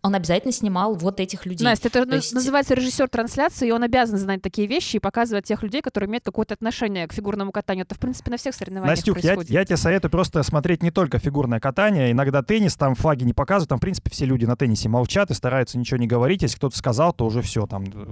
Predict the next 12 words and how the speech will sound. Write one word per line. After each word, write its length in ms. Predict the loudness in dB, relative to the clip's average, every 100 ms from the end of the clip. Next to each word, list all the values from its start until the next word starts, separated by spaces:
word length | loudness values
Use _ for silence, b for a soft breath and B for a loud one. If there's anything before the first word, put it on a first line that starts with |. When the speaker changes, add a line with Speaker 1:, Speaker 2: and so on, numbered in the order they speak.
| -14 -10
Speaker 3:
война. 560 | -2 0 2 2 2 2
Speaker 1:
То 80 | 0
Speaker 3:
И 40 |
Speaker 1:
получается 420 | 0 2 2 2
большой 280 | 0 2 0
скандал, 420 | 0 2 2 2
поверь 380 | 2 2 2 2
мне, 160 | 0 -2
я 140 | -2
смотрю 380 | -2 -2 -2 -2
теннис 380 | 0 -2 -2 -4
тоже. 360 | -4 -4 -6